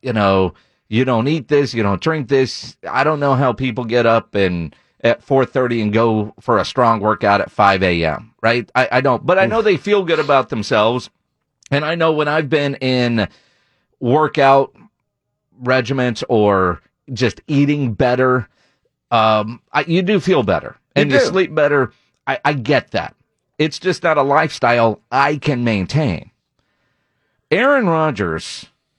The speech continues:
Speaker 1: puts out a cryptic Instagram post last night that kind of felt like a goodbye.
Speaker 2: It did.
Speaker 1: But Aaron Rodgers is a savvy S O B,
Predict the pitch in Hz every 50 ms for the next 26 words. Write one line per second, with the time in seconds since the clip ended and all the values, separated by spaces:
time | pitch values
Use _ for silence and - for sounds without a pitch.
0 | _ _ _ _ _ - 180 175 - 180 170 160 160 165 - - 131 127 123 120
1 | 120 120 110 - - - - 226 220 - _ 196 190 175 - - - - - _
2 | _ _ _ _ _ _ _ - 165 180 156 - - 131 127 139 131 120 107 -
3 | 127 120 107 98 - - 92 85 80 - - - 85 78 78 - - _ _ _
4 | _ _ _ _ _ _ _ _ _ _ _ _ _ _ _ _ _ _ _ _
5 | _ _ _ _ _ _ _ _ 117 135 160 - _ - - 170 208 226 247 254
6 | 247 247 220 - - - 170 156 170 - - 117 123 120 107 - 117 98 95 107
7 | 87 80 76 87 76 69 69 - - - - _ - 117 113 - 131 139 156 170
8 | 110 - - _ _ _ _ _ _ _ _ _ _ _ _ _ _ _ _ -
9 | 117 113 160 170 165 _ 175 196 226 233 247 247 220 185 175 185 208 208 214 190
10 | 156 147 123 107 127 120 104 113 101 - - 160 151 180 170 156 131 123 113 110
11 | 107 113 - - 110 90 82 78 85 73 73 - 131